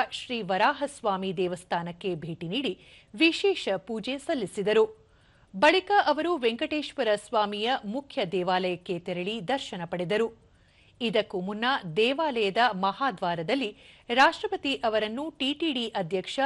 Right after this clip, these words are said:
ಬಿ ಆರ್ ನಾಯ್ಡು, ಕಾರ್ಯನಿರ್ವಾಹಕ ಅಧಿಕಾರಿ ಅನಿಲ್ ಕುಮಾರ್ ಸಿಂಘಾಲ್ ಮತ್ತು ದೇವಾಲಯದ ಹಿರಿಯ ಅಧಿಕಾರಿಗಳು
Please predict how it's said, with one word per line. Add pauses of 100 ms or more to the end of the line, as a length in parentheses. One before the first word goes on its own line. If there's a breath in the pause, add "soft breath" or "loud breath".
ಬಿ
ಆರ್
ನಾಯ್ಡು, (580 soft breath)
ಕಾರ್ಯನಿರ್ವಾಹಕ
ಅಧಿಕಾರಿ
ಅನಿಲ್
ಕುಮಾರ್
ಸಿಂಘಾಲ್
ಮತ್ತು (520 soft breath)
ದೇವಾಲಯದ (100)
ಹಿರಿಯ (140)
ಅಧಿಕಾರಿಗಳು